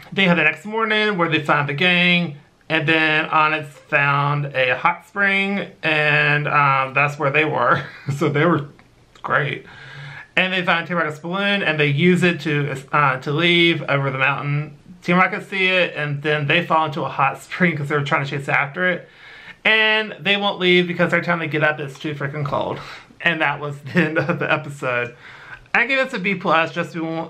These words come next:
just because, one, it was freaking out of order. I just thought they used it 'cause it was, like, a winter episode.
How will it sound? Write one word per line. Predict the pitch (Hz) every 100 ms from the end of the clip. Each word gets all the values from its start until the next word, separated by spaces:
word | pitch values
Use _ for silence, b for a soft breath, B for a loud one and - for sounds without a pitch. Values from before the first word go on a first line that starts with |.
| -
just | 165 147 -
because, | 151 156 147 143 143
one, | 170 208 202 196
it | 151
was | 156
freaking | 180 175 160
out | 151
of | 135 135
order. | 151 156 165 170 - B B B B B B -
I | 160
just | 165 170
thought | 190 170
they |
used | 151 147 147
it | 143
'cause | 143
it |
was, | 147 143
like, | 139
a | 123
winter | 123 170 175 175 180
episode. | 165 180 175 185 185 185 180 185 180